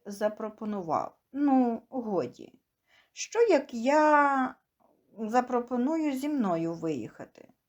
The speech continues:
І занімів. А якщо запитає,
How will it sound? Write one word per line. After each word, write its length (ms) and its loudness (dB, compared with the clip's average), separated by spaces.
І 440 -6
занімів. 680 -2
А 320 -8
якщо 500 -8
запитає, 960 -4